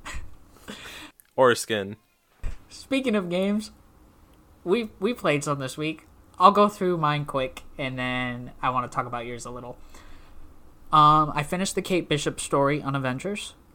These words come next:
Speaker 1: Um, it was
Speaker 2: Uh-huh.
Speaker 1: really good. I enjoyed it, and I enjoyed the gameplay, and I'll probably hop back in this weekend, do,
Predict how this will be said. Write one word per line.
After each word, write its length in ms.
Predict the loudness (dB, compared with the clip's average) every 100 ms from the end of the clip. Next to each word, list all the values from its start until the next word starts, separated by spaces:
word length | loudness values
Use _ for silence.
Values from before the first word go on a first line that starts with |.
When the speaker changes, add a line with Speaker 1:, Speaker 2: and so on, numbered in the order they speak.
| -20 -2
Speaker 1:
Um, 320 | 2 4 2
it 60 | 4
was 100 | 4
Speaker 2:
Uh-huh. 80 | 6
Speaker 1:
really 120 | 4
good. 200 | 4 2 -2 -20 -20 -20 -20 -20 -20 -20 -20 -20 -20 -4
I 180 | 0 2
enjoyed 340 | 2 2 2
it, 80 | 2
and 140 | 2 2
I 100 | 0
enjoyed 240 | 0 -2
the 60 | -4
gameplay, 680 | -4 -4 -4 -4 -2 -4 -6 -10 -4
and 260 | -2 0
I'll 80 | 0
probably 340 | 2 2 2 2
hop 260 | 4 4
back 260 | 4 2 2
in 440 | 0 0 0 -2 -6 -4
this 200 | 0 0
weekend, 380 | -2 -2 -2 -4 -8
do, 320 | -2 0 0